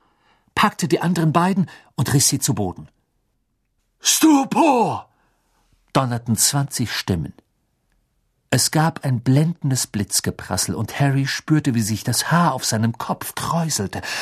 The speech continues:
als ob ein kräftiger Wind über die Lichtung fegte. Er hob den Kopf nur wenige Zentimeter und sah rote Feuerstöße aus den Stäben der Zauberer über sie hinwegflammen, sich kreuzen, von Baumstämmen abprallen und sich in der Dunkelheit verlieren.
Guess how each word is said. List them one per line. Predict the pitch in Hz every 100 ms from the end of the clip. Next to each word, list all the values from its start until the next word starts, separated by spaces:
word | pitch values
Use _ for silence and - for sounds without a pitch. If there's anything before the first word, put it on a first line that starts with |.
| -
als | 156 -
ob | 202 -
ein | 160
kräftiger | 156 - 202 - 156 147 127
Wind | 185 -
über | 139
die | 135 123
Lichtung | 131 - 98
fegte. | 85 104 87 - - -
Er | - 147
hob | 170 247 -
den | 202
Kopf | - - -
nur | 196 165
wenige | 220 247 185 165
Zentimeter | 214 214 190 196 185
und | 156
sah | 165 190
rote | 147 170 240 214
Feuerstöße | 185 226 185 - - 160 170
aus | 165
den | - 135
Stäben | - 180 175 175
der | 156 139
Zauberer | - 165 160 160 -
über | 208 165
sie | 170
hinwegflammen, | 156 160 185 - 123 101 101 - - -
sich | - 180
kreuzen, | - 196 247 277 - 277 277 - -
von | 185 147
Baumstämmen | 131 190 247 233 - 214 196 196
abprallen | - - - 180 185
und | 165 135
sich | - 147 -
in | 135
der | 127
Dunkelheit | - 143 123 117 107 107
verlieren. | - 110 95 82 76